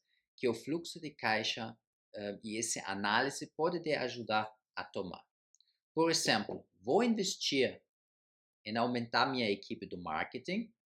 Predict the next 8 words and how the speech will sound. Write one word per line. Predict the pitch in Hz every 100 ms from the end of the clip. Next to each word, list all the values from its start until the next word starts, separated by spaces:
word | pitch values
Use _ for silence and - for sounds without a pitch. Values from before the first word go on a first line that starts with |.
| _ _ _ _ _
ou | 131 156 180 185 -
de | 120
desenvolvimento | 135 131 135 117 117 113 117 117 117
de | 107
uma | 101 101
nova | 101 101
solução | - 98 95 - 92 92
interna? | 87 - 92 85 -